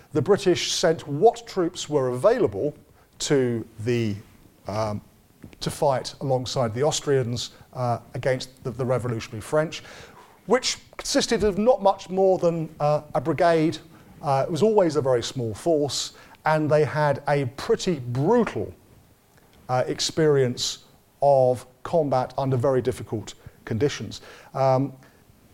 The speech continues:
the latter stages of that campaign, incidentally, was the one in which, uh,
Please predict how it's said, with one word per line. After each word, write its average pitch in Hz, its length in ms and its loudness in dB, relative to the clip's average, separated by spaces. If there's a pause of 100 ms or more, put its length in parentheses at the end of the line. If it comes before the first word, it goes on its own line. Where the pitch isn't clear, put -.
(260)
the 147 100 0
latter 220 280 4
stages 135 380 0
of 123 120 -2
that - 260 -2
campaign, 123 420 -4
incidentally, 131 460 -4
was 123 240 -2
the 143 60 -4
one 139 260 0
in 135 160 -2
which, 127 320 -4
uh, 131 140 2